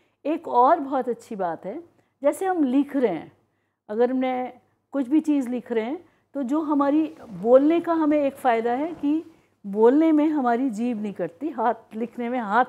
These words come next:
थक जाते हैं। हम सारा दिन बोलें, लेडीज़ का काफ़ी कहा जाता है कि वो बहुत बोलती हैं,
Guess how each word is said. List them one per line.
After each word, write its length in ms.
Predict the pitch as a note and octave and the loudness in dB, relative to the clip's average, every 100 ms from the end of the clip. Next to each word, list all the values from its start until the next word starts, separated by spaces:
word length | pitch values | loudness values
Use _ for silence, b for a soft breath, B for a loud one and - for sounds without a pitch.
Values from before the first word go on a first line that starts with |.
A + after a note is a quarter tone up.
| - | -2
थक 100 | F3 C#3+ | -8 -8
जाते 280 | - - - | -14 -14 -16
हैं। 100 | - _ _ _ - | -20 _ _ _ -6
हम 80 | C#4+ | -4
सारा 360 | D4 B3 C4+ | 0 2 2
दिन 260 | C4+ C#4+ C#4 | 0 -2 -2
बोलें, 420 | B3 G#3+ C4 G4+ | -2 -2 -4 -8
लेडीज़ 480 | A#3+ G#3 G#3+ A3 - | -8 -6 -6 -10 -8
का 180 | G#3+ G3 | -8 -6
काफ़ी 320 | G3 F3+ G#3 | -8 -8 -10
कहा 280 | G#3 F#3+ G3 | -10 -6 -6
जाता 280 | F#3+ F3 | -6 -10
है 60 | G#3+ | -10
कि 120 | A#3+ | -8
वो 80 | A#3 | -6
बहुत 240 | G3 A3 | -2 -4
बोलती 400 | G#3 G3 F3 - | -4 -8 -10 -10
हैं, 120 | A3+ | -14